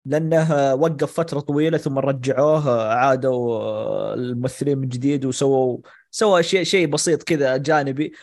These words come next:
مو بجانبي، هو نفس أحداث المسلسل، بس إنه بعد سنوات. فمسلسل كوميدي جميل لطيف. كنت أناظره وأنا أتغدى، وأنا أتعشى، وأنا يعني أسوي شيء بعض الأحيان، أكتب شيء، أح-، أشغله وأناظره.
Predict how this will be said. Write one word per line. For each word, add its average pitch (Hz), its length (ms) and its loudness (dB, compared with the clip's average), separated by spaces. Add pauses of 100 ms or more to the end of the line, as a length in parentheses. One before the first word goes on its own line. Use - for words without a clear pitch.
(140)
مو 214 100 2
بجانبي، 165 540 2
هو 185 180 4
نفس 208 240 -2
أحداث 170 300 0
المسلسل، 170 440 -2
بس 165 200 -4
إنه 165 140 0
بعد 175 240 0
سنوات. 151 460 -2 (180)
فمسلسل 180 1200 2
كوميدي 165 280 0
جميل 151 400 0
لطيف. 151 420 -2
كنت 151 160 -4
أناظره 143 320 2
وأنا 131 300 0
أتغدى، 123 400 -2
وأنا 123 140 0
أتعشى، 123 420 -2
وأنا 120 480 0
يعني 117 400 -4
أسوي 127 280 -2
شيء 123 180 -2
بعض 120 220 -2
الأحيان، 127 380 -2
أكتب 127 260 -4
شيء، 127 340 0
أح-، - 100 -8
أشغله 127 520 -2
وأناظره. 120 640 0